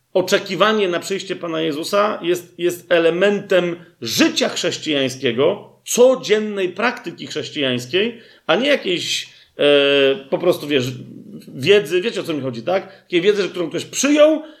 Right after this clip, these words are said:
i później, jak go ktoś za dwadzieścia lat zapyta, czy wiesz o tym, że Pan Jezus powróci, to mówi: „No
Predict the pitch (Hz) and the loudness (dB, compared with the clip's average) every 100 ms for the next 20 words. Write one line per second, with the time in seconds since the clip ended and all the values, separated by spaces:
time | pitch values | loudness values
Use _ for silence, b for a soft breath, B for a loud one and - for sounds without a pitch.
0 | B 202 202 262 233 226 202 165 180 185 | B -10 -4 -4 0 2 2 0 -6 -2
1 | 202 202 180 180 202 202 190 170 180 202 | 0 0 2 2 2 0 0 2 2 2
2 | 208 - 175 180 185 180 170 170 165 160 | 0 -2 0 -2 -2 -4 -4 -2 -4 -4
3 | 160 175 220 262 330 | -4 -4 -2 -4 0